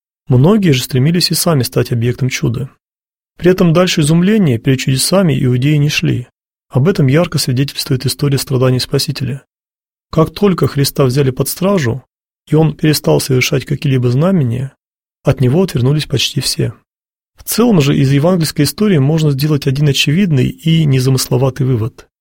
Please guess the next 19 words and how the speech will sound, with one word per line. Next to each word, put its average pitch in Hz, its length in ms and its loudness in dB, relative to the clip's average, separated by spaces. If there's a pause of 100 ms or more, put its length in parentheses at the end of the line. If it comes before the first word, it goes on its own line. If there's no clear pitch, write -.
(300)
Сами 185 340 2
по 143 140 -2
себе 143 240 0
чудеса 190 640 -2 (320)
могут 160 320 2
быть 156 200 -2
подспорьем 151 680 -2
в 107 80 -4
деле 120 240 0
веры, 120 380 -2 (640)
но 139 100 4
они 196 320 4
не 147 140 2
способны 147 640 0
сделать 131 440 -2
её 127 140 2
крепкой 135 500 -2
и 139 320 -2
непоколебимой. 127 920 -2